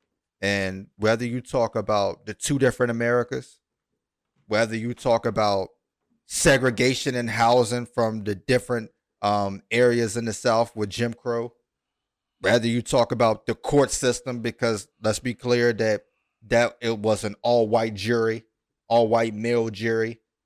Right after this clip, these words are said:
um, that we still see happening today, um, when it come to jury selection. Um, all of these things coincide with everything that we've talked about,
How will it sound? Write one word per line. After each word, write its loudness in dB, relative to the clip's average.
um, -6
that -2
we 0
still 2
see -4
happening -6
today, -6
um, -8
when -4
it -6
come -2
to -4
jury -4
selection. -6
Um, -4
all 4
of 4
these 0
things -4
coincide 0
with -8
everything -6
that -4
we've -10
talked -6
about, -6